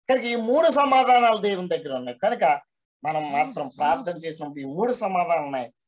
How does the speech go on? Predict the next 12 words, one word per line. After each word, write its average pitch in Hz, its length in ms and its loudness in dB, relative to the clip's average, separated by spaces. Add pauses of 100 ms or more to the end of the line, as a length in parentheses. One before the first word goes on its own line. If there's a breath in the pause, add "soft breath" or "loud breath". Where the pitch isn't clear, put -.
(180)
చేయవలసిన 143 480 -6 (140)
బాధ్యత 123 380 -4 (180)
నీ 120 80 -10 (120)
మీద 107 200 -14
ఉంది. 101 160 -20 (440)
కనుక 247 280 0
నువ్వు 190 200 0
ఎంతగా 247 300 -2 (100)
దేవునితో 214 380 0 (460)
సహవాసం 185 580 0
కలిగి 156 300 -2
ఉంటావో 131 260 -4